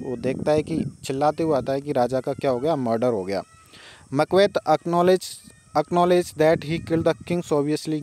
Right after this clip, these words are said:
guilt scar। Macbeth का पहले से ही प्लान था तो वो सारा Guild Guards के ऊपर डाल देते हैं। He says he could not restrain his anger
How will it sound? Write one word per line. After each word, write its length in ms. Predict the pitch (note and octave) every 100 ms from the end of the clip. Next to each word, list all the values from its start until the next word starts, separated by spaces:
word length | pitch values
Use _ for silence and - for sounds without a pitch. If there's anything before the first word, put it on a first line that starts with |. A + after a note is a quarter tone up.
| C3
guilt 320 | C#3+ C#3 -
scar। 240 | A#2+ G#2+ G2
Macbeth 340 | B2+ C3+ F3 E3+
का 80 | F#3+
पहले 280 | - C#3+ D3+
से 120 | F3
ही 60 | F3
प्लान 320 | - D3 D#3
था 120 | E3
तो 160 | D3+ E3
वो 200 | D#3+ D#3+
सारा 380 | - C#3 D#3+ -
Guild 400 | B2 C#3+ D#3+ D#3 C#3+
Guards 340 | A#2+ B2+ C#3+ -
के 120 | D#3+
ऊपर 240 | C#3 D3
डाल 220 | B2+ B2 C3+
देते 220 | B2+ B2+
हैं। 120 | D3 - - - -
He 100 | G3
says 340 | - G3+ G3 G3+
he 60 | -
could 180 | D#3+ E3
not 280 | F3 F#3 D#3+
restrain 400 | D#3 - E3+ E3+
his 200 | E3 D#3
anger 300 | C3+ C#3+